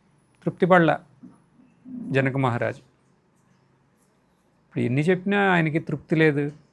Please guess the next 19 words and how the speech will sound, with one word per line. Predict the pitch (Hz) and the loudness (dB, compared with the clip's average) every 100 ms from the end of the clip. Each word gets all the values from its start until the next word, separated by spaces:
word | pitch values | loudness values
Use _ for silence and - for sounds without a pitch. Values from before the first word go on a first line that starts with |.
| _ _ _ _ | _ _ _ _
మరి | 131 | -8
ఇప్పుడు | 123 131 | -6 -4
ఏం | 123 139 | -2 0
చేయాలి? | 170 170 165 165 160 170 - - _ _ _ _ _ _ _ _ _ _ _ _ _ _ _ | 2 2 2 0 -4 -8 -12 -20 _ _ _ _ _ _ _ _ _ _ _ _ _ _ _
"ఇక | 131 117 - | -8 -6 2
చాలు, | 127 156 226 180 104 131 | 4 4 2 0 -4 -6
వచ్చిన | 123 - 160 | -6 -2 2
వాళ్ళందరికీ | 151 147 147 139 | 2 2 0 0
ఏదో | 135 135 143 131 | 0 0 0 -2
దక్షిణ | 117 - 131 | -4 -6 -8
ఇచ్చి | - | -6
పంపించే, | 120 120 120 147 180 | -8 -6 -6 -4 -4
నాకు | 131 123 | -2 0
ఓపిక | 120 151 175 | 0 0 0
లేదన్నాడు | 143 127 120 104 107 | 0 -2 -2 -6 -10
ఆయన. | 110 - _ _ _ _ _ _ _ _ _ _ _ _ _ _ _ _ _ | -16 -20 _ _ _ _ _ _ _ _ _ _ _ _ _ _ _ _ _
మీకు | 135 143 165 151 | -6 0 2 2
ఓపిక | 151 | 2
లేదా | 156 147 147 | 0 0 -2